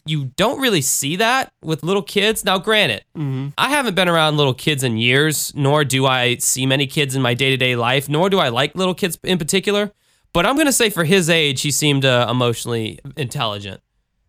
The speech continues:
Speaker 2: Mm-hmm.
Speaker 1: So, you know, he had something to say, Mike?
Speaker 2: So he's, he's parroting what the parents, his,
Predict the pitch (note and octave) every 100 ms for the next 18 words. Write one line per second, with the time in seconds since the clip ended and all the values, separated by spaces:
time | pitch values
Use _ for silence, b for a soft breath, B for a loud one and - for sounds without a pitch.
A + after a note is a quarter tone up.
0 | _ _ _ C#3+ C3 A#2 A#2 _ _ _
1 | _ _ _ _ - E3+ D#3+ D#3 A2 -
2 | _ _ _ _ - D3 C3 C#3 C3 C#3
3 | B2 C#3 C3 B2+ G3 F3+ G3+ G3+ E3 F#3+
4 | D#3+ F#3+ G3+ G#3 F#3+ F3 D#3+ D#3 D3+ -
5 | C#3+ C#3 C3+ - - C3+